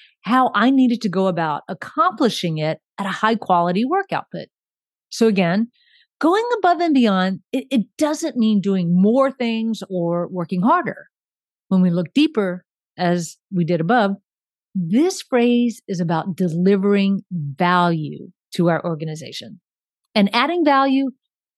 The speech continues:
it's about understanding expectations so we can do the right things at work, not just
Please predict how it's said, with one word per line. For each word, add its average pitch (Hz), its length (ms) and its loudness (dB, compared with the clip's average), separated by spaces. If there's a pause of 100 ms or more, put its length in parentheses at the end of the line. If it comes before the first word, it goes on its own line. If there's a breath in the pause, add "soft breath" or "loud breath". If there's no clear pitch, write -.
it's 247 140 0
about 269 300 -2
understanding 240 640 2
expectations - 920 -6 (180)
so 208 180 0
we 208 80 4
can 202 140 2
do 185 160 4
the 170 160 0
right 165 540 0
things 160 260 -6
at - 100 -18
work, - 220 -12 (640)
not 202 200 0
just - 280 0